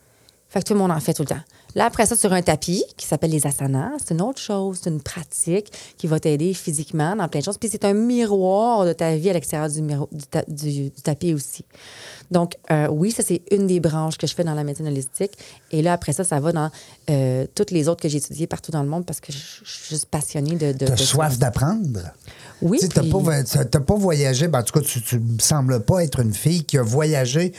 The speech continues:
Speaker 2: pour fuir quelque chose. Au contraire, t'es allée te nourrir.
Speaker 1: Oui, exactement. Je suis allée me nou-, je suis allée me
Speaker 2: Tu sais,
Speaker 1: nourrir.
Speaker 2: parce qu'il
Speaker 1: Au
Speaker 2: y en a
Speaker 1: début,
Speaker 2: qui
Speaker 1: je savais
Speaker 2: voyagent
Speaker 1: pas.
Speaker 2: pour fuir, des fois.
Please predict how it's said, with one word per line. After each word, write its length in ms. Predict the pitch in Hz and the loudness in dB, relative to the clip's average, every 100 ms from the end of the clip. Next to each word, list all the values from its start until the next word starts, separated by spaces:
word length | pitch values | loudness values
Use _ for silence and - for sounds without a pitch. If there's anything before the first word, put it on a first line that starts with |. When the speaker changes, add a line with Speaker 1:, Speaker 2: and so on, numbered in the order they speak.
| - - | -12 -2
Speaker 2:
pour 160 | 160 - | 0 0
fuir 300 | - 160 165 | 2 2 2
quelque 240 | 156 113 | 0 2
chose. 300 | 160 175 143 | 2 4 2
Au 40 | 139 | 2
contraire, 520 | 143 131 156 165 151 | 2 2 2 2 2
t'es 180 | 139 135 | 0 2
allée 140 | 135 | 0
te 80 | 143 | 2
nourrir. 540 | 139 123 160 165 113 101 - - - - - - - | 0 2 2 0 -2 -6 -12 -12 -12 -16 -20 -6 0
Speaker 1:
Oui, 280 | 185 269 262 | 2 4 2
exactement. 640 | 175 247 262 226 233 262 | 2 0 2 2 4 2
Je 40 | |
suis 80 | 240 | 2
allée 120 | 202 240 | 2 4
me 120 | 240 | 2
nou-, 140 | 226 - | 0 -2
je 40 | - | 0
suis 100 | 226 | 2
allée 120 | 262 | 4
me 140 | 262 | 4
Speaker 2:
Tu 20 | |
sais, 60 | 226 | 4
Speaker 1:
nourrir. 20 | |
Speaker 2:
parce 140 | - - | 4 4
qu'il 80 | - | 4
Speaker 1:
Au 40 | |
Speaker 2:
y 20 | |
en 20 | - | 4
a 40 | |
Speaker 1:
début, 80 | 330 | 4
Speaker 2:
qui 60 | 381 | 4
Speaker 1:
je 40 | |
savais 140 | - 262 | 4 4
Speaker 2:
voyagent 200 | 175 190 | 4 4
Speaker 1:
pas. 60 | 147 | 2
Speaker 2:
pour 160 | 127 | 0
fuir, 460 | - 127 147 156 127 | 0 2 2 2 2
des 100 | 107 | -2
fois. 320 | - 117 123 | 0 0 0